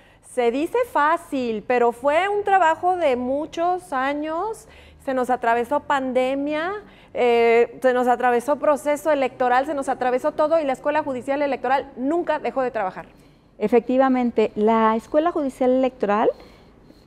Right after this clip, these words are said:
Speaker 2: siempre ha trabajado durísimo y, sobre todo, fíjate que en la pandemia fuimos una de las primeras instituciones en salir a capacitar en las plataformas.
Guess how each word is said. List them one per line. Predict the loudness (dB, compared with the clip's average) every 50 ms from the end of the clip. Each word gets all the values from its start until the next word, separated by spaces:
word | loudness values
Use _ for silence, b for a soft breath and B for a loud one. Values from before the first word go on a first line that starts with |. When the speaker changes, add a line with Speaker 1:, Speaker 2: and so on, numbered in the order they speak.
| B _
Speaker 2:
siempre | -12 -4 -2 0 0 2 0
ha | 2
trabajado | 2 2 0 0 2 2 2 4 4 4
durísimo | 4 2 0 -2 -2 -4 -4 -4
y, | -4
sobre | -4 -2 0 0 0 0
todo, | 0 2 0 2 2 2 0 -2 -4
fíjate | -4 -2 -2 -2 -2 -4 -8
que | -6 -4 -4
en | -2 -2
la | -2 -4
pandemia | -4 -4 -4 -2 -2 0 0 0 0 -2 -2 -4
fuimos | -4 -2 -2 0 0 0 -2 -2 -4
una | -2 -2 0
de | 0 0
las | 0 -2 -2 -4
primeras | -4 -2 0 0 -2 -2 -2 -4
instituciones | -6 -8 -8 -8 -12 -10 -10 -10 -6 -4 -4 -2 -4 -4 -6
en | -6 -6
salir | -4 -2 0 2 2 2 2
a | 0
capacitar | -2 -4 -6 -6 -6 -8 -6 -6 -2 0 2 2 2
en | 0 -2
las | -4 -6 -4
plataformas. | -2 -2 -2 0 -2 -2 0 0 0 0 0 0 -4 -6